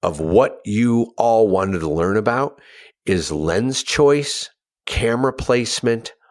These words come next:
blocking, and lighting of that blocking. So we are going to do a ton of that in twenty seventeen. And I'm going to take a sequence from one of my films.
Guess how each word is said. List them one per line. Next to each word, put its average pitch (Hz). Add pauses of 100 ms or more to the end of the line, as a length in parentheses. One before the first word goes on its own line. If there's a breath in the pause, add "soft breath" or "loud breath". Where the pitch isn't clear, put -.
(180 soft breath)
blocking, 101
and 87
lighting 67 (300)
of 76
that 76
blocking. - (540 loud breath)
So 98
we 95
are 104
going 92
to 85
do 87 (120)
a 87 (100)
ton -
of 92
that 73 (100)
in 82
twenty 76
seventeen. 71 (800 loud breath)
And 95
I'm 95
going 104
to 92
take - (200)
a 110
sequence 127
from 87
one 87
of 82
my 73
films. 107